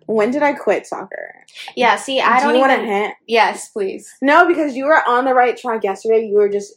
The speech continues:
Speaker 1: like, thinking too young. When you get into
Speaker 2: Okay.
Speaker 1: soccer, you get in, like, five years old.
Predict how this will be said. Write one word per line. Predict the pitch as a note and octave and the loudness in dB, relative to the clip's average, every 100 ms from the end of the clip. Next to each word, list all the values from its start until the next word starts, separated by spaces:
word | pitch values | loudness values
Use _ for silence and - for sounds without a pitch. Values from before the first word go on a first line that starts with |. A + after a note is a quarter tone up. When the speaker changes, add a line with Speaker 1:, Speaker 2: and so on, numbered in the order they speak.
| - | -6
Speaker 1:
like, | F#3 F#3 - | -6 -6 -12
thinking | F#3 F#3 F3 | -10 -10 -12
too | - | -10
young. | D#3+ - | -10 -10
When | - G3+ B3+ | -6 -4 -4
you | A#3 | -2
get | C#4+ | -2
into | D#4+ C4+ | 0 -4
Speaker 2:
Okay. | G3+ | -4
Speaker 1:
soccer, | F3+ F3+ A3+ | -4 0 -2
you | A3+ G3+ | -2 -2
get | G3 | -4
in, | F#3+ F#3 | -4 -6
like, | E3 - | -10 -14
five | - D#3+ D#3 | -8 -6 -4
years | F3 E3+ | -4 -6
old. | F2+ - | -10 -10